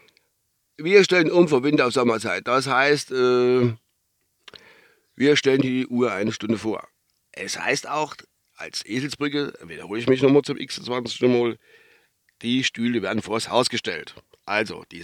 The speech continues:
Nacht von zwei auf drei Uhr vorstelle. So viel dazu. Und zum Schluss die Meldung noch: äh, es gibt keine deutsche Folge. Habe ich jetzt nur über Dritte gehört. Der hat ja eigentlich auch Ausgangsverbot.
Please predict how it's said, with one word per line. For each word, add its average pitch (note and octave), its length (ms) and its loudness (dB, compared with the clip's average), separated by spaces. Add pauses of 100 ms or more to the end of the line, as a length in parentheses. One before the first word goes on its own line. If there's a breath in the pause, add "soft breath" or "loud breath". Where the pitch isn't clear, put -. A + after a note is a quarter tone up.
Nacht A2+ 300 -2
von E2 160 -16
zwei A2+ 340 -8
auf - 160 -20
drei F#2 220 -10
Uhr G#2 200 -8
vorstelle. F#2 580 -10 (280)
So - 160 -20
viel G#2+ 120 -12
dazu. F#2+ 400 -10 (1120 soft breath)
Und F#3+ 340 0 (720)
zum E3 160 0
Schluss G#3 240 4
die G3+ 80 -6
Meldung F3+ 320 4
noch: D3+ 460 4
äh, C#3 420 4 (1080 loud breath)
es - 120 -16
gibt - 220 -4
keine C3 220 0
deutsche C3 260 -4
Folge. G2 300 -6 (720 loud breath)
Habe B2 160 2
ich B2 100 2
jetzt B2+ 180 -4
nur C3 100 8
über A#2+ 160 -4
Dritte C#3+ 260 -6
gehört. C3 380 -4 (1000 loud breath)
Der - 120 -10
hat E2+ 120 -12
ja G2+ 60 -4
eigentlich G#2+ 160 -6
auch - 200 -12
Ausgangsverbot. - 800 -12